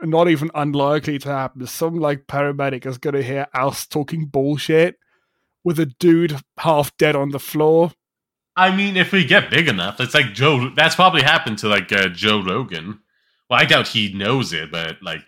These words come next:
Speaker 1: Well, obviously,
Speaker 2: statistically.
Speaker 1: probably. I don't think
Speaker 2: Well, unle-,
Speaker 1: you have to
Speaker 2: unless
Speaker 1: be a big ass Joe Rogan. Like, people
Speaker 2: Unless he
Speaker 1: have
Speaker 2: arranged the accident, then he knows.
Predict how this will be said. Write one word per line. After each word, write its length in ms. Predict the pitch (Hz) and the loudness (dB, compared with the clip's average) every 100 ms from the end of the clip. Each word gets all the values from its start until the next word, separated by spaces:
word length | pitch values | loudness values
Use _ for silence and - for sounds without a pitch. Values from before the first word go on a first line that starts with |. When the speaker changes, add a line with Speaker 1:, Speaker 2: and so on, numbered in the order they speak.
| 151 | -10
Speaker 1:
Well, 180 | 185 180 | -8 -8
obviously, 380 | 180 180 - 135 | -10 -10 -8 0
Speaker 2:
statistically. 720 | 143 143 127 131 - 85 90 | 2 2 0 -4 -4 -4 -4
Speaker 1:
probably. 600 | 165 143 131 143 147 160 _ _ _ _ - | -8 -10 -12 -10 -10 -10 _ _ _ _ -2
I 80 | 220 | 2
don't 160 | 370 339 | 2 4
think 340 | 269 214 - 196 | 2 2 2 6
Speaker 2:
Well, 180 | 220 | 6
unle-, 240 | 185 165 170 | 6 4 4
Speaker 1:
you 80 | 170 | 4
have 140 | 190 | 4
to 60 | 151 | 6
Speaker 2:
unless 420 | 151 180 156 - | 6 4 4 4
Speaker 1:
be 60 | 175 | 4
a 40 | |
big 80 | 175 | 2
ass 340 | 147 151 127 | 2 2 -2
Joe 320 | 151 - 156 147 | -10 -2 0 0
Rogan. 540 | 139 143 147 127 104 | 0 -2 -4 -6 -10
Like, 180 | 110 117 | -12 -6
people 220 | - 170 | 0 2
Speaker 2:
Unless 280 | 156 156 131 | 4 2 2
he 100 | 143 | 4
Speaker 1:
have 180 | 135 127 | 4 4
Speaker 2:
arranged 280 | 131 135 110 | 4 2 4
the 80 | 117 | 4
accident, 680 | 139 135 - 85 80 - - _ _ _ _ _ | 4 0 -6 -8 -8 -12 -14 _ _ _ _ _
then 160 | 107 107 | -2 -2
he 80 | 117 | -2
knows. 600 | 104 107 90 76 - - | -2 -2 -4 -6 -10 -12